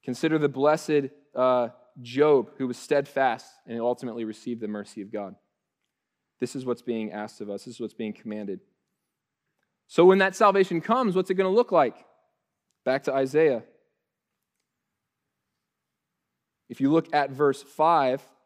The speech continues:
it says, "Then the eyes of the blind shall be opened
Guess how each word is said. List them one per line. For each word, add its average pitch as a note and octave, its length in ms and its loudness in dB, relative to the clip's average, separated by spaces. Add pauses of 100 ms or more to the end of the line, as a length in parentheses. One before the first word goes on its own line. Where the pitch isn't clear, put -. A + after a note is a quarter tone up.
(1160)
it C3 100 -10
says, C3+ 400 2 (380)
"Then F#3 600 2 (1500)
the D3 180 -12
eyes E3 380 4
of F#3 80 -4
the G3 80 2
blind C#3+ 400 0
shall F3+ 120 -2
be F#3 140 6
opened D3+ 360 2